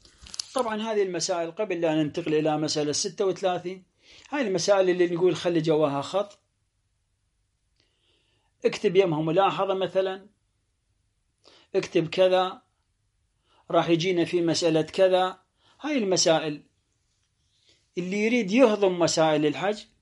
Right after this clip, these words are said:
كون يخلي قواعد مشتركة بين المسائل، بحيث لا تكون المعلومة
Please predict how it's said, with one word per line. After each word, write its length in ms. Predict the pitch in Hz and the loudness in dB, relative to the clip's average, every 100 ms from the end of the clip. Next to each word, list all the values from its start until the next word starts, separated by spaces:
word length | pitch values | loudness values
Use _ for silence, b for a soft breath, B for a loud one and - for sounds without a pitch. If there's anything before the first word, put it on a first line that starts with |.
| _ _ _ _ _ _ _ _ | _ _ _ _ _ _ _ _
كون 160 | 330 277 | -2 0
يخلي 280 | 185 262 226 | 0 -2 2
قواعد 400 | 196 202 185 185 | 2 4 4 2
مشتركة 520 | 170 - 214 170 170 | 0 0 0 0 -2
بين 240 | 147 139 | 0 0
المسائل، 600 | 135 131 131 143 139 131 _ b b - | 0 -2 -4 -6 -8 -12 _ b b -8
بحيث 380 | 165 214 214 220 | -2 0 0 0
لا 140 | 254 | -2
تكون 260 | - 226 202 | -2 -4 -2
المعلومة 840 | 190 180 180 185 185 180 180 | -2 0 2 2 2 0 -4